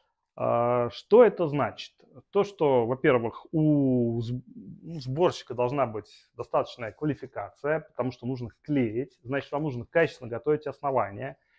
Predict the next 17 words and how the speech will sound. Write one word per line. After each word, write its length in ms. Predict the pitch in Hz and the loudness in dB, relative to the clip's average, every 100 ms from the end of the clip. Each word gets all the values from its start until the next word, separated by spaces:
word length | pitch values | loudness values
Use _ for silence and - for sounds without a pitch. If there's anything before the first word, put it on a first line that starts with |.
| _ _ - | _ _ 2
Если 300 | 165 180 139 | 2 4 2
у 40 | |
вас 200 | 135 131 | 2 2
основание 580 | 131 131 131 135 113 113 | 0 0 4 4 2 -4
это 180 | 110 110 | -10 -14
там 160 | 101 | -20
стяжка, 480 | - 151 160 - 131 | -4 4 4 4 -6
наливной 360 | 113 110 110 107 | -8 -8 -10 -8
пол, 280 | 160 165 | -2 -2
что-то 300 | - 110 - | -2 -10 -10
ещё, 420 | 113 - 160 170 - _ _ _ _ - | -12 0 2 2 -2 _ _ _ _ -4
она 160 | 123 | -2
должны, 260 | 123 113 135 | 0 -2 -2
они 200 | 123 143 | -2 0
должны 220 | 120 123 | 0 0
быть 200 | 113 - _ _ _ _ _ | -6 -10 _ _ _ _ _
ровные, 800 | 135 170 226 202 208 190 175 147 | 6 10 10 8 2 0 -2 -6